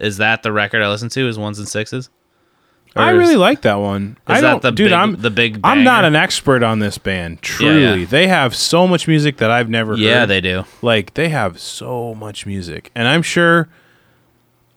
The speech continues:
Speaker 2: um, I'm sure some of it I don't like, and I'm sure some of it I don't wanna listen to,
Speaker 1: But
Speaker 2: and I'm sure
Speaker 1: Ones
Speaker 2: some
Speaker 1: and
Speaker 2: of it
Speaker 1: Sixes is
Speaker 2: I,
Speaker 1: the
Speaker 2: that I haven't heard is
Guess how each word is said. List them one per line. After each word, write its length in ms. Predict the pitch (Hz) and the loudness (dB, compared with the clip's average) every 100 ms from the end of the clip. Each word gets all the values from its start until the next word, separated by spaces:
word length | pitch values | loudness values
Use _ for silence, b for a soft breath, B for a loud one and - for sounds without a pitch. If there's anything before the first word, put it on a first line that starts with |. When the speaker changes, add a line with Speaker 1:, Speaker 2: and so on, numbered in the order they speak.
| _ _ | _ _
Speaker 2:
um, 480 | 135 135 123 110 98 - | 0 2 2 0 -2 -6
I'm 160 | 127 175 | -2 -2
sure 220 | 139 175 | 0 -2
some 220 | 165 147 | 0 0
of 140 | 147 127 | 0 0
it 80 | 98 | 0
I 120 | 92 | -2
don't 260 | 95 95 | -4 -6
like, 440 | 73 82 120 - _ _ | -8 -10 -12 -16 _ _
and 200 | 95 90 | -8 -6
I'm 140 | 90 | -6
sure 220 | 95 110 101 | -4 -4 -2
some 260 | - 98 | -2 -2
of 140 | 101 92 | -2 -4
it 180 | 92 - | -6 -8
I 160 | - 90 | -10 -8
don't 220 | 87 - | -8 -10
wanna 220 | - 67 65 | -12 -16 -14
listen 240 | - 131 | -12 -12
to, 300 | - 113 107 b b b b _ | -6 -4 -4 b b b b _
Speaker 1:
But 100 | 101 | -4
Speaker 2:
and 80 | 104 | -2
I'm 80 | |
sure 160 | 98 113 | -2 -2
Speaker 1:
Ones 100 | 104 | 0
Speaker 2:
some 140 | 123 135 | 2 2
Speaker 1:
and 60 | |
Speaker 2:
of 60 | 131 | 2
it 160 | 131 - | 0 -2
Speaker 1:
Sixes 40 | |
is 40 | 101 | -2
Speaker 2:
I, 260 | 107 113 | 0 0
Speaker 1:
the 180 | 113 110 _ _ | 0 -4 _ _
Speaker 2:
that 140 | 131 135 | 0 2
I 80 | 117 | 2
haven't 260 | 131 143 | 0 0
heard 180 | 143 143 | 2 2
is 260 | 131 123 | 0 -2